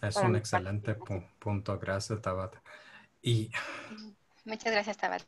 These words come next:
Speaker 1: puse una liga ahí de Liquid Syllabus, que es por Michelle Pacansky Brock en el, en el chat. Um, los que no han empezado su semestre, um, eso lo mencioné ayer. Es, e-,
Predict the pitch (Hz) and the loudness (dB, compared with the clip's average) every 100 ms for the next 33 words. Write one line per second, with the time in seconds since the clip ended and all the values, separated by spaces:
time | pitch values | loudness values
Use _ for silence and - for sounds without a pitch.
0 | - - - 139 175 185 202 143 147 170 | -12 -2 6 10 12 12 12 12 10 12
1 | 135 127 135 117 101 113 131 120 - 120 | 12 10 8 8 8 4 2 0 4 6
2 | 107 95 - 110 98 - 107 101 98 - | 6 2 0 0 0 0 2 4 2 2
3 | 101 107 107 107 98 101 - 107 87 92 | 2 0 -2 -2 2 0 0 -2 0 0
4 | 98 104 - 92 87 85 90 - 101 92 | 0 0 -4 -4 -4 -6 -8 -8 -8 -6
5 | 87 87 87 - 113 98 - _ _ _ | -6 -10 -10 0 2 2 -2 _ _ _
6 | _ _ - 98 92 90 87 - _ - | _ _ -6 -2 -2 -2 -6 -12 _ 6
7 | 117 120 117 117 131 165 170 - 120 - | 6 8 6 8 8 8 8 6 2 4
8 | 110 117 131 - 104 - 101 107 110 - | 4 6 2 -2 -6 -2 -2 0 -2 -2
9 | 139 135 101 92 95 - 113 139 131 110 | -2 0 -2 -4 -8 -6 -4 -2 0 0
10 | 104 107 104 95 95 95 - - _ _ | -2 -2 -2 -4 -4 -6 -8 -20 _ _
11 | _ - 120 113 - - | _ 0 2 4 0 -8